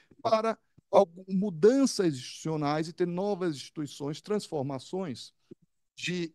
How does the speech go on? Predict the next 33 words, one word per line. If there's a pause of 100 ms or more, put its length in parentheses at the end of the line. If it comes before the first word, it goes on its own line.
de, (480)
e
para
as
mudanças
institucionais
mais (760)
inclusivas,
com
instituições
mais
inclusivas,
sociedades (300)
mais
inclusivas. (400)
Ele
dá
alguns
exemplos,
são
cinco
países,
vou
deixar
vocês
curiosos
com
os
cinco,
vou
falar
de
um.